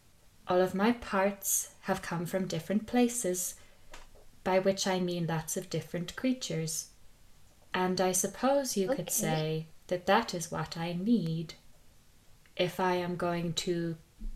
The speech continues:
Speaker 1: keep going.
Speaker 2: Right,
Speaker 1: But
Speaker 2: okay,
Speaker 1: only if
Speaker 2: so
Speaker 1: I break them,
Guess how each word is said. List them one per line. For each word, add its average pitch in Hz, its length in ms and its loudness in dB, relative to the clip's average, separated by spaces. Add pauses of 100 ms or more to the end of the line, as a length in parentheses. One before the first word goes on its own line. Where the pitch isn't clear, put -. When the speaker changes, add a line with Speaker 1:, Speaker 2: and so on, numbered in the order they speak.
(400)
Speaker 1:
keep 180 420 0 (1080)
going. 156 540 2 (1800)
Speaker 2:
Right, 247 300 6
Speaker 1:
But 254 260 0
Speaker 2:
okay, 269 100 8
Speaker 1:
only 294 280 10
if 262 100 8
Speaker 2:
so 247 120 8
Speaker 1:
I 247 60 10
break 247 440 8
them, 165 320 0